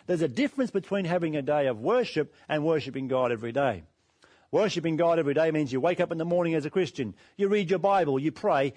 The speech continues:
and you go off into the, to the, uh, the day of labour and work. But a day of worship is a day of rest. You can't worship God every day as a Sabbath, otherwise you can never work.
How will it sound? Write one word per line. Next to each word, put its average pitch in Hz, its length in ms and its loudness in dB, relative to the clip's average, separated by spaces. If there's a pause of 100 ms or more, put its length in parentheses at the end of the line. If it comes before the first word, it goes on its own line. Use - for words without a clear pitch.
(120)
and 143 140 -4
you 139 80 -2
go 170 220 2
off 170 160 0
into 151 260 -4
the, 127 120 -14 (240)
to 156 140 -4
the, 143 280 0
uh, 139 180 2 (260)
the 139 80 -4
day 143 200 2
of 127 100 -2
labour 143 320 0
and 135 100 -4
work. 131 300 -2 (880)
But 165 140 0
a 165 40 -2
day 165 220 2
of 143 100 0
worship 143 600 -2
is 135 120 -8
a 135 60 -6
day 131 220 0
of 110 160 -4
rest. 123 520 -4 (220)
You 208 140 -4
can't 185 280 0
worship 175 400 0
God 160 240 2
every 147 240 0
day 147 280 2
as 139 180 -2
a 127 60 -4
Sabbath, 156 480 0 (560)
otherwise 165 400 2
you 170 80 -6
can 185 120 -4
never 202 180 0
work. 185 460 -2